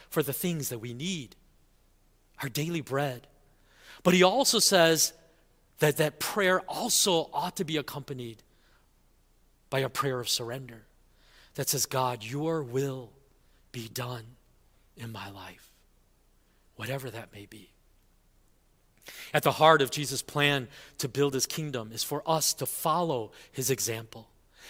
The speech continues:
and assume a posture of weakness, serving others at our own expense. That is kingdom living.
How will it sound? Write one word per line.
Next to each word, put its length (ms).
and 140
assume 720
a 80
posture 680
of 160
weakness, 580
serving 680
others 600
at 120
our 200
own 160
expense. 640
That 380
is 200
kingdom 500
living. 320